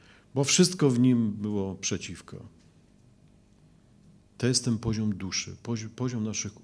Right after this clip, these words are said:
uczuć, poziom naszego umysłu, naszego serca. Ale to nie jest poziom chrześcijańskiego życia, ponieważ życie chrześcijańskie to jest życie duchowe. Jeżeli ktoś z nas myśli, że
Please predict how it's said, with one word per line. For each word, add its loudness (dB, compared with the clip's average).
uczuć, -4
poziom -2
naszego -4
umysłu, -2
naszego -8
serca. -8
Ale 0
to 0
nie 6
jest 0
poziom 2
chrześcijańskiego -2
życia, -6
ponieważ -6
życie -6
chrześcijańskie -4
to -4
jest -4
życie -4
duchowe. 0
Jeżeli 0
ktoś 0
z -6
nas 0
myśli, 2
że -2